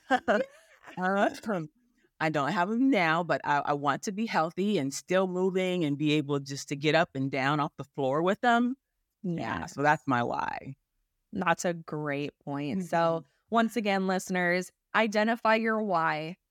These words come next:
Speaker 2: write it down, and put it in a spot you're gonna look every day. For me, it's on my fridge.
Speaker 1: Absolutely. And for me, it's on my phone. Every time I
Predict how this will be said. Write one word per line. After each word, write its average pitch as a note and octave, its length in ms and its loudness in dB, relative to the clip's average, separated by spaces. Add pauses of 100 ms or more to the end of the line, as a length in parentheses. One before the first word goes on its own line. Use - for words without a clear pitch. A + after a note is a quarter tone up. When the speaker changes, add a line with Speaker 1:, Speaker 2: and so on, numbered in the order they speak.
(100)
Speaker 2:
write F3 360 2
it A#3 140 -2
down, F#3 540 -2 (320)
and F3+ 200 -2
put G3 200 2
it A3 160 2
in G#3+ 80 2
a G#3+ 80 2
spot G#3 400 0
you're E3 100 -2
gonna E3+ 260 -2
look E3 300 2
every F3 360 0
day. D3+ 420 -2 (240)
For G#3 180 0
me, A3+ 400 2 (220)
it's F#3+ 220 0
on F#3 180 2
my D#3+ 200 0
fridge. - 520 -6 (1400)
Speaker 1:
Absolutely. E3 460 -2
And D#3+ 80 -4
for F3+ 100 2
me, G3+ 160 2
it's F#3+ 120 -2
on E3 100 2
my D3 180 0 (100)
phone. B2+ 460 0
Every C#3 200 -2
time D3+ 260 0
I C#3 240 -2